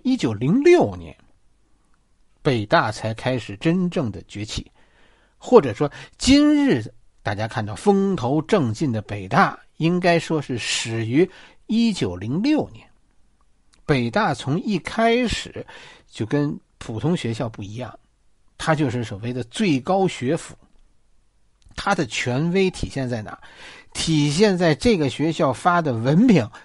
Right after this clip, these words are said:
和别的学校不一样。从一九零六年开始，是吧？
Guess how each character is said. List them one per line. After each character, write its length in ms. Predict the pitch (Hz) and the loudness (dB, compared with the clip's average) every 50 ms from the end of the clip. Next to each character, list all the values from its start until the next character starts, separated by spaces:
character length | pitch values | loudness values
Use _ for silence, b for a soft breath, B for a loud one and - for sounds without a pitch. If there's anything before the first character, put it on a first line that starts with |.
| B B B | B B B
和 180 | B - - 151 | B -4 -4 -4
别 300 | - - 139 156 180 196 | -2 2 4 4 4 4
的 80 | 180 | 4
学 160 | 135 - 156 | 2 2 2
校 140 | 147 165 143 | 2 2 2
不 140 | 151 160 127 | 2 0 -2
一 80 | 113 117 | 0 2
样。 180 | 147 160 - - _ _ _ _ _ _ _ _ _ _ _ _ _ - | 2 2 2 0 _ _ _ _ _ _ _ _ _ _ _ _ _ -6
从 140 | - 214 - | -6 -6 -4
一 140 | - 262 277 | 0 0 0
九 220 | 190 - 151 135 | 4 4 4 4
零 240 | 139 147 165 220 262 | 4 4 2 4 4
六 220 | 285 302 285 202 131 | 4 4 2 2 0
年 200 | 110 107 107 110 | 0 -2 -6 -6
开 240 | - - 123 117 | -6 -4 -4 -4
始， 260 | 110 - - 95 - - _ - _ _ _ _ _ _ _ _ | -4 -6 -8 -14 -16 -16 _ -20 _ _ _ _ _ _ _ _
是 80 | - - | 0 4
吧？ 160 | 185 151 120 | 6 6 6